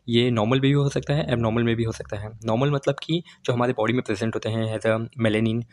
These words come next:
ओके, और जो एबनॉर्मल फॉर्म मतलब कि पैथोलॉजिकल फॉर्म, ओके, पैथोलॉजिकल कंडीशन में हो सकते हैं। देखिए, ये जो पिगमेंट्स होते हैं, अगर इसका क्लासिफिकेशन देखें तो दो टाइप में क्लासिफाइड होते हैं,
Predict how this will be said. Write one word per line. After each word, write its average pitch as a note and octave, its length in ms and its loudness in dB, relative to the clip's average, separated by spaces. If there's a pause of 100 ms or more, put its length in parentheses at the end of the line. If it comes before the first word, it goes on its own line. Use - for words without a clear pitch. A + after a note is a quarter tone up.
(160)
ओके, D3 200 -2 (520)
और A2 340 2
जो A2 140 0
एबनॉर्मल A#2+ 360 2
फॉर्म D3 200 0
मतलब C3+ 280 0
कि G#3 220 -4
पैथोलॉजिकल A#2 480 0
फॉर्म, G2+ 240 -4 (120)
ओके, - 160 -8
पैथोलॉजिकल A#2 460 2
कंडीशन A#2 360 0
में C#3+ 120 0
हो B2+ 120 2
सकते - 240 -2
हैं। G#2+ 240 -6 (500)
देखिए, A#2 320 -2 (640)
ये C3+ 220 2
जो D3+ 100 2
पिगमेंट्स C#3 340 0
होते C3 160 -2
हैं, C#3 180 2
अगर C3 120 2
इसका B2 200 -2
क्लासिफिकेशन C#3+ 680 -4
देखें B2 240 -2
तो C#3 120 0
दो B2 200 2
टाइप B2 240 -2
में C#3 100 0
क्लासिफाइड A2+ 400 -2
होते G#2 140 -4
हैं, A2 160 -6